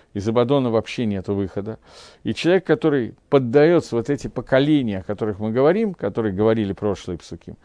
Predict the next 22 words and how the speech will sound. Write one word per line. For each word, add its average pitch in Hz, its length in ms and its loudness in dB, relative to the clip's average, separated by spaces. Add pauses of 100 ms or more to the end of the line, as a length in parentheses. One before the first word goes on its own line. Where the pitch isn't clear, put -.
(300)
они 165 200 0
попадают 143 540 4
в - 60 -16
Шауль 165 480 2
и 113 320 -2
Ибадон, 135 380 0
из - 100 -8
которого 123 320 -2
практически 113 720 -4
нету 104 340 -2
выхода. 80 380 -10
Это - 200 -4
первый 131 380 -2
комментарий. 92 600 -6 (380)
И - 60 -2
это 131 200 0
две 110 200 0
дочки, 160 500 2
два, 113 400 0 (1160)
которые 107 340 -2
захватывают 127 720 0
обратно 110 640 -2